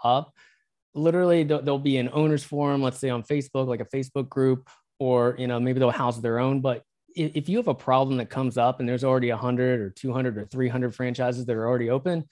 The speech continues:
somebody's already had that problem and they have a solution, whether that's, you know, a vendor or a, an employee situation or a form or a template,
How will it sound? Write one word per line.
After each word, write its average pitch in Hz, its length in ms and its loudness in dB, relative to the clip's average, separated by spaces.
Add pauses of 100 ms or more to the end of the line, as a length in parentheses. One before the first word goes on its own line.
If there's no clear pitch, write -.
(420)
somebody's 156 440 4
already 135 200 6
had 123 220 2
that 113 180 -4
problem 107 400 0
and 135 120 -4
they 131 60 0
have 127 160 -2
a 117 40 0
solution, 113 680 -8
whether 131 240 -2
that's, 120 340 -2
you 131 80 -8
know, 117 100 -6
a 113 60 -4
vendor 127 500 0
or 117 480 -2
a, 113 60 -4
an 110 260 -10
employee 143 460 -2
situation 113 840 -8
or 120 200 -4
a 107 40 -10
form 143 540 0
or 110 100 -2
a 107 60 -6
template, 147 440 -4